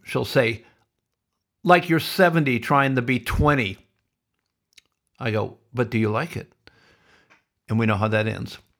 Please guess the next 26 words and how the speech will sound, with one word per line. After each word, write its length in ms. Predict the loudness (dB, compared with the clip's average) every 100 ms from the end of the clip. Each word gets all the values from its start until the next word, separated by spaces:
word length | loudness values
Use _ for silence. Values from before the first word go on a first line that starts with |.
| _ _ _ _
And, 420 | -4 -2 -2 -2
uh, 260 | -2 -2 -4 -8 -18 -16 -8
this 220 | -6 -6
virtual 460 | -4 -4 -4 -8
changing 500 | -6 -4 -2 -2 -2
room 220 | -2 -2 -2
app, 320 | -4 -6 -8 -20 _ _ -20 -16 -8
which 180 | -6
is 80 | -4
being 180 | -2 -2
developed 560 | 0 0 0 -2 -8 -4
by 220 | -2 -2
Amazon, 800 | -4 -4 -4 -4 -4 -4 -4 -8 _ -20 _
regrettably, 960 | 0 2 2 2 2 2 -2 -4 -6 -8 -14 _ _ _ _
the 180 | -8 -4
evil 180 | -2 0
dark 300 | 0 -2 -2
overlord, 640 | -4 -2 -2 -2 -4 -10 -18
Steve, 540 | -20 -14 -6 -6 -6 -12 _ _
Jeff 280 | -4 -4 -2
Bezos, 560 | -4 -4 -6 -8 -12 -18 _ _ _ -20 -20 _ _ -16
slave 400 | -2 0 2 0
trader, 420 | -2 -2 -4 -6
white 300 | -2 -2 -2
slave 300 | -4 -4 -4
trader, 420 | -8 -8 -8 -12